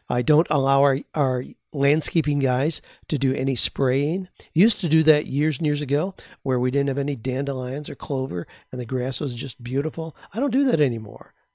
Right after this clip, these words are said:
We don't spray, haven't for years and years. And so we have dandelions and clover in abundance, which helps the bees in their producing of honey. So in the way that I've got it set up, incidentally,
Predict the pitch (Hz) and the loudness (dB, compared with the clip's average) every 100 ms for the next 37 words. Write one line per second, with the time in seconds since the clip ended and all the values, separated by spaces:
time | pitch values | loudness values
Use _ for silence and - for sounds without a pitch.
0 | - 147 175 202 - - 160 165 165 139 | -6 -2 0 0 -2 4 6 6 4 2
1 | 143 147 131 131 143 143 127 123 123 - | 0 0 -2 0 0 0 0 0 -4 -10
2 | - - _ 143 135 - 131 131 127 131 | -20 -20 _ -4 -4 -2 0 0 0 -2
3 | 127 - - - 135 123 123 127 160 - | -4 -12 -14 -2 -2 0 -2 -2 -2 -4
4 | - 185 - 127 127 160 - 190 196 220 | 0 0 0 -4 -2 -2 0 0 2 2
5 | 240 190 123 - - _ - 160 - 147 | 0 -2 -4 -8 -14 _ -2 0 2 0
6 | 160 - - 151 175 220 220 143 110 - | 0 -2 -2 0 2 2 2 0 -2 -8
7 | _ _ _ 123 123 123 127 131 143 _ | _ _ _ -4 -4 -2 -2 -2 -4 _
8 | _ - 127 127 - 139 131 - _ 117 | _ -4 -2 -2 -2 -4 -4 -8 _ -10
9 | 95 123 110 117 - 151 147 - - _ | -6 -6 -8 -10 0 4 4 0 -14 _
10 | _ _ _ - 214 175 180 277 262 196 | _ _ _ -8 2 6 6 6 4 0
11 | 202 175 196 175 170 - 185 190 156 - | 0 0 -2 -2 -2 2 2 4 0 0
12 | 135 127 131 | 0 0 -2